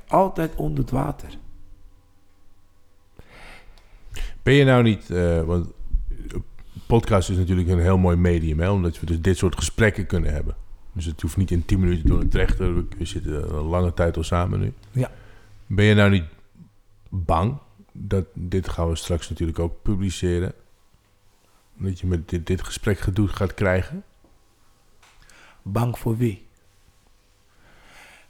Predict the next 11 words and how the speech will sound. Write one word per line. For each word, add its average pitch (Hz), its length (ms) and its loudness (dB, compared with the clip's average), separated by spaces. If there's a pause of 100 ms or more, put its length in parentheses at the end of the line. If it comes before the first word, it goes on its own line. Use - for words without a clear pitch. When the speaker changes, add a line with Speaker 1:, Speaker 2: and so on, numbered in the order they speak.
Speaker 1:
Nou, 135 280 -4
ten 135 180 -2
eerste, 143 380 -2
ik 131 200 -2
ben 123 180 0
geen 135 240 2
crimineel. 110 600 0 (340)
Ik 127 220 -4
heb 104 160 2
geen 110 200 2
strafblad. 92 840 -12